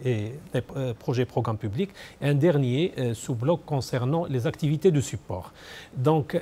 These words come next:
ce qui est, euh, intéressant cette année aussi, c'est qu'on est aux vingtième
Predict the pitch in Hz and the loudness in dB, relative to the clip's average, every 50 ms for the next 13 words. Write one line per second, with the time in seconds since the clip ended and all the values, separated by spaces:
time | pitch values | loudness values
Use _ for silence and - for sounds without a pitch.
0 | - - - - - - - - 175 175 180 175 160 160 160 160 147 135 - - | -4 -8 -10 -10 -10 -4 0 2 2 4 4 4 4 4 4 4 2 0 -2 -8
1 | - - 139 127 123 123 - - 156 147 - 147 127 139 131 - - 139 120 - | -4 -2 0 2 2 2 2 2 2 2 2 2 2 2 0 0 -2 -4 -2 -2
2 | 151 120 - 127 127 143 - 127 120 - - 214 - - - 147 - - 135 131 | -4 -2 -2 -2 -2 -2 -4 -6 -6 -4 -6 -6 -6 -4 -6 -6 -4 -4 -2 -2
3 | 151 185 196 - - 131 120 113 147 175 185 165 - - 180 180 190 190 190 | 0 -2 -2 -2 -2 -2 -2 0 0 -2 -2 -2 0 0 0 0 2 -2 -4